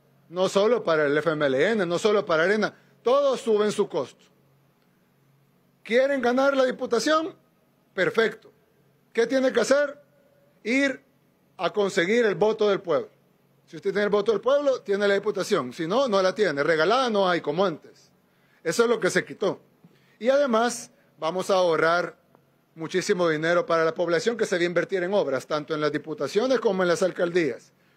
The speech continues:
Y quiero aclarar cosas que se han dicho que no son ciertas. No hay necesidad de cambiar el dui, no hay necesidad de cambiar contratos, no hay necesidad de, no van a pa-, cambiar las tasas, no van a cambiar los impuestos,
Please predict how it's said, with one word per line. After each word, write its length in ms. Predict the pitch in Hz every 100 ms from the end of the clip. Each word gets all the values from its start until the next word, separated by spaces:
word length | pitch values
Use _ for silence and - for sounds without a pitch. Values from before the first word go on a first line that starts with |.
| _ _ _ _ _
Y 180 | 226 269
quiero 200 | 220 202
aclarar 480 | 196 208 202 196 202
cosas 260 | 175 185
que 120 | 185
se 100 | 165
han 80 | 175
dicho 240 | 175 175 165
que 100 | 156
no 100 | 151
son 160 | 165
ciertas. 560 | 151 180 170 175 175 - _ _ _ -
No 140 | 165
hay 100 | 180
necesidad 440 | 185 175 165 175
de 80 | 175
cambiar 340 | 170 160 156 147
el 120 | 143
dui, 420 | 185 220 226 214 _ _ _
no 120 | 156 165
hay 120 | 180
necesidad 480 | 180 175 156 165 170
de 100 | 170
cambiar 360 | 156 156 165
contratos, 800 | 156 139 170 190 190 190 185 - _ _
no 120 | 160 165
hay 100 | 190
necesidad 600 | 185 175 160 165 175 180
de, 140 | 170
no 140 | 160 180
van 140 | 180
a 80 | 180
pa-, 200 | 156 151
cambiar 360 | 147 165 165
las 160 | 151 131
tasas, 520 | 175 190 185 190 180 - _
no 160 | 165 170
van 180 | 175 190
a 60 |
cambiar 340 | 175 160 165 165
los 180 | 151
impuestos, 600 | 151 135 196 214 208 196